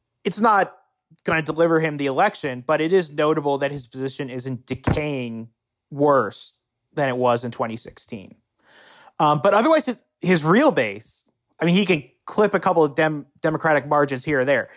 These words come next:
but his real base is still non-college educated white voters. And the one thing he has going for them is that even with all the support he got from that demographic in twenty sixteen, they were still a pretty untapped group.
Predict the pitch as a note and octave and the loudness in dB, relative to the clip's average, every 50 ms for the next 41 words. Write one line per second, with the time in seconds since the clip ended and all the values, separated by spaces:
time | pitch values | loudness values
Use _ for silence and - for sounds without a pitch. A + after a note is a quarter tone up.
0 | - - _ - G#3+ G3 G#3 C#4 C#4+ A#3+ F#3+ E3+ D#3+ D3+ - E3 - - - F3+ | -20 -20 _ 0 0 2 4 4 4 4 4 2 2 2 -2 -6 -8 0 0 2
1 | E3 D#3 D3+ D3 D3 D3+ - - D3+ C#3+ C#3 C3+ C3 C#3+ B2 C3 C3+ - C#3 B2 | 2 2 2 0 0 0 -2 -2 0 0 0 0 -2 -6 -10 -10 -10 -8 -8 -8
2 | A#2+ B2+ B2 A#2 A#2 A#2 A#2 - A#2 A2 A2 A2 - - _ - _ _ _ _ | -8 -6 -6 -6 -6 -6 -6 -8 -6 -6 -6 -8 -12 -14 _ -20 _ _ _ _
3 | _ _ - - - - _ _ _ _ D3+ C#3+ C#3 C3+ C3 C3 C3 B2 - _ | _ _ -20 -20 -20 -20 _ _ _ _ -2 0 0 2 2 0 0 -2 -8 _
4 | _ _ _ _ _ _ _ _ _ _ - D#3+ D3+ C#3+ C#3+ C#3 D3+ D#3+ F3+ G#3 | _ _ _ _ _ _ _ _ _ _ -2 -2 -2 -2 -2 0 0 2 2 2
5 | A3 G#3 - A3 G3+ F#3 F#3 F3+ E3 D#3+ D3 C#3+ - - C#3 B2 B2+ C3 C3 B2 | 2 0 0 0 0 0 0 0 2 2 2 0 0 -2 -2 0 0 -2 -4 -6
6 | - - C3+ C3 B2+ C3 C3 C3 B2+ C3 - C#3 B2 C3+ B2+ B2+ - E3+ E3 E3+ | -6 -4 -2 0 0 2 0 0 -2 -4 -8 -8 -6 -6 -6 -6 -6 -4 -4 0
7 | E3+ F#3+ F3 D3+ C3+ C3+ C3+ C#3 C#3 C#3+ C3+ C3 C3 - _ _ - C3+ B2+ B2+ | 2 2 2 2 2 4 4 4 4 4 2 -2 -8 -18 _ _ -2 0 0 0
8 | C3 C#3 C3+ - E3 A#2 - - D3 C#3 C3+ B2 C#3 C3 B2+ C3 A#2+ A#2+ - C#3+ | 0 -2 -4 -4 -6 -8 -6 -4 -2 -2 -2 -2 -4 -4 0 0 0 0 0 -4
9 | C3+ B2+ A#2+ A2+ - B2 A#2 A#2+ A#2+ A#2+ C3 B2+ B2 A#2+ A#2 - B2+ B2 - B2 | -6 -8 -8 -6 -6 -6 -4 -4 -6 -2 0 0 0 0 0 -2 -4 -4 -4 -10
10 | A#2 - - B2+ B2 B2+ B2+ - C3+ C3 - - - - C#3+ C3+ C3+ C#3 D#3 F3 | -12 -8 -8 -6 -6 -6 -6 -6 -8 -8 -8 -12 -12 -8 -6 -6 -4 -4 -4 -6
11 | F#3 - _ _ _ _ _ _ _ - _ _ _ _ _ _ - D#3+ D3+ D#3 | -8 -10 _ _ _ _ _ _ _ -20 _ _ _ _ _ _ -10 -4 -2 0
12 | D#3 D3 C#3+ D3 D#3 D#3 E3 F#3+ - - - - D3+ D3 D3 C#3+ D3 D3+ D3+ C#3+ | 0 0 0 2 4 4 4 4 2 -2 -6 -4 -2 0 2 2 2 0 -2 -4
13 | - _ _ _ _ _ _ - C3+ - - D4+ D#4 A#3+ - C#3+ D#3 F3 E3+ - | -8 _ _ _ _ _ _ -12 -4 -2 0 2 2 2 2 0 0 0 2 0
14 | F3 D#3+ D3+ C3+ - - C#3 C#3+ C3 G2+ - | 2 2 0 -2 -4 -6 -4 -4 -4 -6 -8